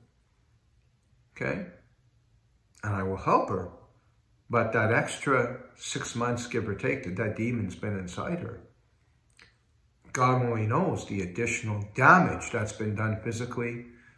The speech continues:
psychologically, emotionally, and spiritually. I know she said physically she's gotten a lot worse. Well, obviously, okay?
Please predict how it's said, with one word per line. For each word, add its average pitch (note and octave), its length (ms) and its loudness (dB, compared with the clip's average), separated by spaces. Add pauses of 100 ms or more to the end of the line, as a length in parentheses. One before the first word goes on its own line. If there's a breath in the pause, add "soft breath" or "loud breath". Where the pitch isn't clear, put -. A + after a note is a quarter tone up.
psychologically, G#2+ 1000 0 (320)
emotionally, A2 560 0
and G2 100 -2
spiritually. - 460 0
I B2 80 0
know C#3 180 8
she - 160 2
said G#2 280 0
physically C3 360 0
she's G2+ 220 -6
gotten G2+ 240 0
a G#2 60 -4
lot G2 220 -2
worse. - 380 -4
Well, - 200 -12
obviously, - 560 -4 (1000 soft breath)
okay? - 320 -6